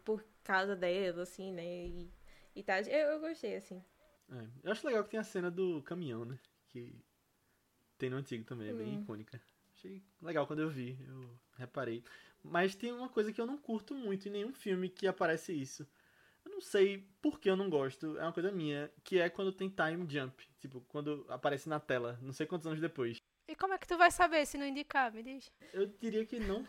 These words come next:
Speaker 2: não falava que <laughs>
Speaker 3: Aí se não tiver,
Speaker 2: Eu não
Speaker 3: aí vai
Speaker 2: sei,
Speaker 3: dizer,
Speaker 2: eu
Speaker 3: "Meu
Speaker 2: não
Speaker 3: Deus,
Speaker 2: gosto
Speaker 3: como
Speaker 2: quando aparece em
Speaker 3: assim?
Speaker 2: cards.
Speaker 3: São dois anos depois, que absurdo."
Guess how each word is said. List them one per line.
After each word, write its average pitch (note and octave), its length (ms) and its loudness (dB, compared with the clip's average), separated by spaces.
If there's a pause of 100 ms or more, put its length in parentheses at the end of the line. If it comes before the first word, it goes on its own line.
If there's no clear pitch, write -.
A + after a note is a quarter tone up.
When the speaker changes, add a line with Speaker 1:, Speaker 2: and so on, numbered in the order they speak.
Speaker 2:
não E3+ 140 -2
falava C#3+ 520 4
que - 180 -10
<laughs> - 420 -4
Speaker 3:
Aí C4+ 200 8
se D#4+ 140 4
não D#4 120 2
tiver, C#4 580 10
Speaker 2:
Eu - 40 6
não C4 80 12
Speaker 3:
aí C4+ 60 10
vai A3 100 12
Speaker 2:
sei, - 40 8
Speaker 3:
dizer, C#4 220 8
Speaker 2:
eu A3+ 60 12
Speaker 3:
"Meu G#3+ 100 12
Speaker 2:
não B3 80 10
Speaker 3:
Deus, C4+ 140 12
Speaker 2:
gosto F#3 160 12
Speaker 3:
como G3+ 160 8
Speaker 2:
quando G3+ 60 8
aparece F3+ 240 2
em C4+ 40 2
Speaker 3:
assim? C#4+ 120 0
Speaker 2:
cards. C3+ 220 4
Speaker 3:
São C4+ 180 -4
dois C4+ 240 2
anos B3+ 240 -2
depois, A#3+ 680 -2
que - 120 -6
absurdo." A#3 760 -4